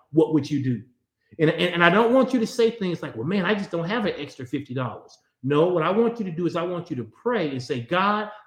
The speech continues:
I thank you in advance for the fifty dollars to give to the Second Chance Scholarship Fund.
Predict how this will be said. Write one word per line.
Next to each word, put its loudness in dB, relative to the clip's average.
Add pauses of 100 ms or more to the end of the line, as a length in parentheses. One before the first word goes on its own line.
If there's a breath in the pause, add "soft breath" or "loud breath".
(100)
I -4 (140)
thank 4
you -2
in -2
advance -6
for -4
the -6
fifty -8
dollars -4
to -16
give -6
to -12
the -10
Second -14
Chance -8
Scholarship -16
Fund. -20